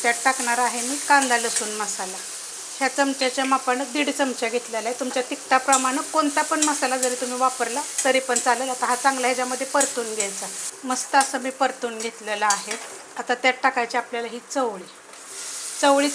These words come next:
पण मी शिजवताना एकदम थोडंसं मीठ टाकलं होतं. चवळी आता ही बारीक आहे, तुम्ही जर ह्याच्यामध्ये मोठी जरी घेतली ना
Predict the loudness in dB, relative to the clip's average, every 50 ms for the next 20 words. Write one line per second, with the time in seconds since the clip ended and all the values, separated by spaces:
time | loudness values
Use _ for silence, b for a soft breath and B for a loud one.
0 | 2 2 2 4 2 2 2 2 4 4 4 6 6 4 4 4 2 2 2 2
1 | 2 2 4 4 4 4 4 4 2 0 0 0 0 2 2 2 2 2 0 -2
2 | -2 0 0 0 0 0 2 4 4 2 2 -2 -4 -4 -4 -4 -2 -2 -2 0
3 | 0 0 0 0 -2 -2 -2 -2 -2 -2 -2 -2 -2 -2 -2 -2 -4 -4 -4 0
4 | 4 6 6 6 6 6 4 4 4 2 4 8 8 10 10 8 6 4 4 6
5 | 6 6 6 4 2 2 0 -2 -4 -2 0 2 2 4 4 4 4 4 4 6
6 | 6 6 6 6 4 4 4 4 4 2 2 2 0 0 2 4 4 4 4 2
7 | 2 0 0 -2 -2 -2 0 0